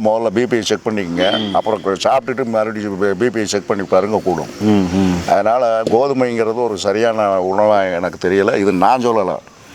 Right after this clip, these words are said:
Speaker 1: அங்க வ-, வடநாட்டுல இருக்க கோதுமையை ஆராய்ச்சி, கோதுமையை ரைஸையும் ஆராய்ச்சி பண்ண ஆராய்ச்சியாளர்கள், அதாவது ஆயுர்வேதிக் டாக்டர்ஸ் ஆராய்ச்சியாளர்கள் இருக்காங்க இல்லையா,
Speaker 2: ம்.
Speaker 1: அவங்க சொன்ன தகவலும் இதுதான். நானும் ஏற்கனவே எல்லா,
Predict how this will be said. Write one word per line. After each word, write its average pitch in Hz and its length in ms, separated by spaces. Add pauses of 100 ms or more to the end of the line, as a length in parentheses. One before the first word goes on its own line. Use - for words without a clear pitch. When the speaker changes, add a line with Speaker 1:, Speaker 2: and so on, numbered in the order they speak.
(440)
Speaker 1:
அங்க 120 280
வ-, 117 40
வடநாட்டுல 117 760
இருக்க 113 140
கோதுமையை 127 440
ஆராய்ச்சி, 117 440
கோதுமையை 123 460
ரைஸையும் 113 340
ஆராய்ச்சி 110 340
பண்ண 107 560
ஆராய்ச்சியாளர்கள், 98 800
அதாவது 98 340
ஆயுர்வேதிக் 101 500
டாக்டர்ஸ் 95 440
ஆராய்ச்சியாளர்கள் 90 800
இருக்காங்க 78 320
இல்லையா, 87 280
Speaker 2:
ம். 85 200
Speaker 1:
அவங்க 98 260
சொன்ன 107 280
தகவலும் 101 560
இதுதான். 98 360
நானும் 120 340
ஏற்கனவே 117 360
எல்லா, 107 360